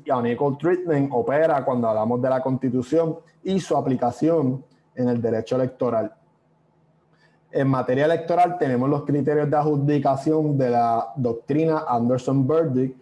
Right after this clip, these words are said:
Burdick versus Takuchi y Anderson versus Celebrezze,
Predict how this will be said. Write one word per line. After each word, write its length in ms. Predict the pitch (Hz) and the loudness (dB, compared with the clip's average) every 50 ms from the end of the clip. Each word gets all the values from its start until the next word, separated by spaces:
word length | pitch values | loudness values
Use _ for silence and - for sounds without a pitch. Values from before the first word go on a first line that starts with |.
| - - _ _ - | -20 -20 _ _ -8
Burdick 480 | 120 117 120 120 117 113 123 127 131 123 | -4 -2 0 0 0 0 0 0 0 0
versus 440 | 127 135 131 - 143 139 139 - | 0 -2 -2 0 -2 -4 -2 -2
Takuchi 680 | - 135 131 - 147 147 143 139 - - 117 117 123 - _ _ _ _ _ _ _ - | -2 -2 -2 0 0 -2 -2 -2 -2 -4 -4 -4 -6 -8 _ _ _ _ _ _ _ -4
y 140 | - 127 | -2 -2
Anderson 500 | 120 113 113 117 120 120 - - 131 131 | 0 0 0 0 -2 -2 -2 0 0 0
versus 320 | 120 139 135 135 135 131 - | 2 0 -2 -2 -4 -4 -2
Celebrezze, 720 | 139 135 135 131 139 160 170 170 165 - - - - - | 0 0 0 0 2 2 0 0 0 0 -2 -2 -2 -4